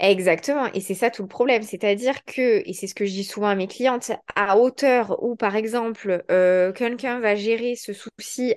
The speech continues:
à, euh, cinq pour cent, si vous êtes capable d'arriver à gérer ce souci à soixante pour cent, vous avez tout gagné, même si c'est pas cent pour cent, en fait. Euh, déjà, à partir du moment où t'arrives à, à grandir ce niveau-là, j'ai envie de dire, de résistance,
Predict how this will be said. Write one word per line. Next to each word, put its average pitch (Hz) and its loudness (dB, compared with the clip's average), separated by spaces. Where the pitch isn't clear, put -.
à, 202 2
euh, 185 0
cinq 233 -2
pour - -10
cent, 330 0
si - -2
vous 247 0
êtes 226 6
capable 214 4
d'arriver 202 0
à 208 4
gérer 208 -2
ce - -10
souci - -2
à 220 2
soixante 214 -8
pour - -14
cent, 302 -2
vous 269 0
avez 214 4
tout - -2
gagné, 277 2
même 269 2
si 285 -6
c'est 277 2
pas 247 2
cent 247 -2
pour 262 -10
cent, 320 0
en 220 -8
fait. 190 -6
Euh, 214 6
déjà, 233 6
à 269 4
partir 247 -2
du 233 -4
moment 240 -2
où 247 -4
t'arrives 247 -2
à, 185 0
à 196 0
grandir 294 4
ce - -2
niveau-là, 254 2
j'ai 233 -4
envie 208 -4
de 202 -8
dire, 247 0
de 202 -4
résistance, 247 -2